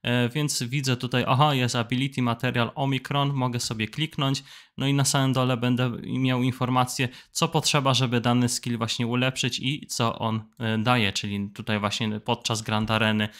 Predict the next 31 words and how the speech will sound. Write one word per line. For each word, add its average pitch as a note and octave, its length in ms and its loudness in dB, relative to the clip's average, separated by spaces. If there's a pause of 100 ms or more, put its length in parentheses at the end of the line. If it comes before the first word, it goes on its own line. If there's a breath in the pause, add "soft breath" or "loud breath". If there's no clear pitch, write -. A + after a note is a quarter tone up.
(260 loud breath)
daje G#2 380 -2
dodatkowe G#2+ 540 -2
umiejętności G#2 760 -4
Starkillerowi G2 1000 -6
i A2 60 -6
tak - 200 -6
to A#2 100 -2
wygląda A#2+ 500 2 (340 loud breath)
i B2+ 180 0
przy B2+ 180 0
każdej, A#2+ 360 2
e, A#2 560 -2
postaci A#2+ 500 -2
jest G#2+ 180 0
właśnie G#2+ 260 -4
taki - 260 -10
odnośnik. A#2+ 560 -2 (240 loud breath)
Zależy D#3 340 4
od D3+ 120 2
tego, D3 220 0
na D3 80 2
jakim C#3+ 260 0
urządzeniu C#3+ 440 2
i B2 40 -2
w B2 40 -4
jakim C#3 200 -4
programie C#3 440 0
będziecie A#2+ 400 -2
otwierać A#2+ 460 -4
ten A#2+ 200 -6
Excel, C#3 360 -2